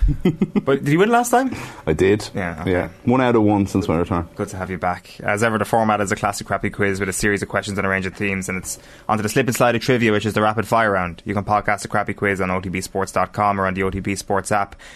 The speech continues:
Speaker 2: And if you're watching on YouTube, make sure to click the thumbs up, even if we contribute nothing but misery to your day. And you can send questions via postcard to Crappy Quiz Quizmaster, Off the Ball Towers, Marconi House, Diggs Lane, Tub, Dublin two.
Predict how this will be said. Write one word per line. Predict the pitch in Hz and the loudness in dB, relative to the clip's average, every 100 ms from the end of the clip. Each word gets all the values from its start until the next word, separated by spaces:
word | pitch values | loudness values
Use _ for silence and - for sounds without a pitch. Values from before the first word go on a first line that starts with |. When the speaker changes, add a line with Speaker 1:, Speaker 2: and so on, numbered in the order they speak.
| - - | -20 -6
Speaker 2:
And | 107 | -2
if | |
you're | 107 | 2
watching | 107 - | 2 2
on | 107 | 2
YouTube, | 107 110 113 104 | 2 2 0 0
make | 101 95 | 0 0
sure | 104 | -2
to | 98 | -2
click | - 104 | -2 -2
the | 95 | -2
thumbs | 104 98 104 | 0 0 0
up, | 113 - - | 0 -4 -4
even | 120 117 113 | 0 2 2
if | |
we | 104 | 2
contribute | 101 98 - 98 | 0 -2 -2 -2
nothing | 95 95 95 | -2 -2 -4
but | 90 | -2
misery | 98 95 95 | -2 0 -2
to | 98 | 0
your | 101 | -2
day. | 92 101 95 | 0 0 0
And | 92 - - - | -4 -12 -12 -4
you | 110 | 0
can | |
send | 110 131 | 0 0
questions | - 127 - 123 | 0 -2 0 0
via | 113 110 | 2 0
postcard | 107 123 123 - 101 107 110 - - | 2 0 0 0 -2 -2 -4 -16 -10
to | 95 | -6
Crappy | - 107 107 | -4 -2 -2
Quiz | 110 | -4
Quizmaster, | - 104 107 98 - 104 | 0 0 0 0 0 0
Off | 98 | 0
the | - | 0
Ball | 101 95 | -2 0
Towers, | 101 98 95 | -2 -2 0
Marconi | 98 - 107 104 | -2 2 0 2
House, | 98 95 - | 0 -4 -2
Diggs | 104 98 | -2 0
Lane, | 101 95 92 | 0 0 -2
Tub, | - 107 95 - | -4 -4 -4 -4
Dublin | 101 95 | -2 -2
two. | 92 107 101 | -2 0 0